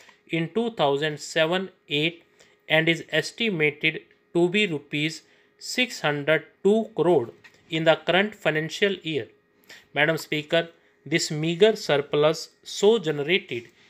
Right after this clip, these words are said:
is required to finance the plan outlay for safety, capacity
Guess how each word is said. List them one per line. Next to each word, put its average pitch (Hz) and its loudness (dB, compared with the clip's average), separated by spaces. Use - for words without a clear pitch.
is 170 -2
required 175 2
to 151 -4
finance 147 -4
the 160 -10
plan 170 0
outlay 147 -2
for 147 -2
safety, 165 -4
capacity 190 2